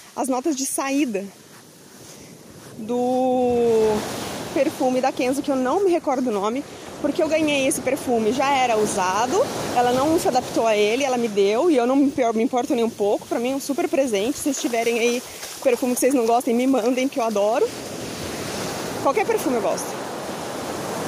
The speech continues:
E aí, eu falei, "Gente, mas esse perfume tá muito, é muito intenso." Ele tava, o, o, o frasquinho tava bem velhinho, bem velhinho.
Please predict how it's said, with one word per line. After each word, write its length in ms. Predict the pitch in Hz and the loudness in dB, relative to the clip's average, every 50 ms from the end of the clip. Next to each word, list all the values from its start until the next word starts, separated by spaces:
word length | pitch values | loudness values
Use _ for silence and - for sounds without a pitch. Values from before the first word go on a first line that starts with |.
| - - - - - - - - - - - - - - - - | -6 -6 -6 -6 -6 -6 -6 -6 -6 -6 -6 -6 -6 -6 -6 -2
E 60 | 285 339 | 0 0
aí, 480 | 359 370 359 370 427 440 262 202 240 233 - - - - - - - - - - - - - - - - - - - - - - - - - - - - - - | 0 0 0 0 0 0 0 0 -2 -4 -8 -10 -12 -12 -12 -14 -14 -14 -16 -16 -16 -16 -16 -18 -18 -18 -18 -18 -18 -18 -18 -18 -18 -18 -20 -18 -20 -18 -10 -10
eu 60 | 277 | -8
falei, 220 | - 349 339 349 311 | -4 0 0 0 0
"Gente, 400 | 254 269 285 320 349 - - 277 | 0 0 -2 -2 -4 -6 -4 -4
mas 160 | 269 269 277 | -4 -4 -4
esse 120 | 277 - | -8 -10
perfume 320 | - 320 294 - - 311 311 | -8 -10 -10 -4 -4 -4 -4
tá 120 | - 320 | -2 -2
muito, 340 | 269 262 302 330 - - 254 214 208 - - - - - - - - - - - - - - - - 254 | -2 -2 -2 -4 -4 -2 -4 -4 -4 -4 -4 -4 -4 -4 -4 -2 -2 -4 -4 -6 -8 -10 -12 -12 -6 -2
é 60 | 247 | 2
muito 220 | 269 311 339 - 415 | 2 4 4 4 2
intenso." 520 | 381 403 - 370 269 262 262 262 - - - - - - - - - - - - - - - - - - - - - - - | 2 2 0 0 0 0 -2 -2 -4 -8 -12 -12 -20 -20 -20 -20 -20 -20 -20 -20 -20 -20 -20 -20 -20 -20 -20 -20 -20 -10 -4
Ele 200 | - 381 403 415 | 0 2 2 2
tava, 220 | - 427 427 415 403 | 2 0 0 2 2
o, 80 | 403 | 0
o, 920 | 381 330 - - 285 285 - - 269 277 269 269 262 254 247 - - 247 | 0 -2 -4 -4 -4 -4 -2 0 0 0 0 0 -2 -2 -4 -4 -4 -6
o 20 | 233 | -4
frasquinho 560 | - 311 294 311 311 - - 330 339 349 349 | -4 -2 -2 -2 -4 -4 -2 0 0 0 0
tava 180 | - - 330 | -2 -2 -2
bem 300 | 320 240 226 311 427 587 554 | -2 -2 0 0 0 0 2
velhinho, 380 | 508 453 359 302 285 285 269 254 | 2 2 2 2 2 2 2 2
bem 200 | 240 302 403 453 | 2 2 2 2
velhinho. 480 | 453 403 311 262 233 196 185 196 220 | 2 2 2 2 2 0 2 0 0